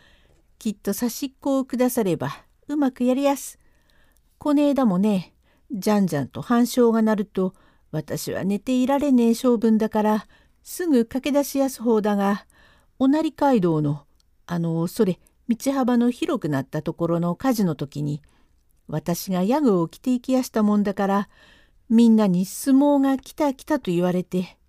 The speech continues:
嬉しいから威張ってくと、ちょうど大々持ちの脇で倒れやしたが、あまり着物が重くて歩きにくいから、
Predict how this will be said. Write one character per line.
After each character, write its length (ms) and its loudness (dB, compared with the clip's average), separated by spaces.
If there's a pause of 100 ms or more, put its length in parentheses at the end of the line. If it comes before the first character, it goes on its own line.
嬉 260 -2
し 140 -4
い 60 -6
か 120 -6
ら 80 -2
威 140 -2
張 80 0
っ 60 -2
て 180 -8
く 80 -14
と、 320 0 (920)
ち 160 -4
ょ 140 2
う 60 -2
ど 180 -2 (320)
大 240 0
々 180 2
持 140 0
ち 160 -8
の 100 -2
脇 280 -4
で 220 -4
倒 220 0
れ 80 2
や 120 0
し 100 -10
た 100 -4
が、 260 -6 (640)
あ 120 -4
ま 160 0
り 160 -4
着 180 -6
物 280 4
が 160 2
重 180 2
く 100 -16
て 280 -4 (120)
歩 200 -4
き 140 -4
に 140 4
く 120 -2
い 100 0
か 160 -4
ら、 220 -4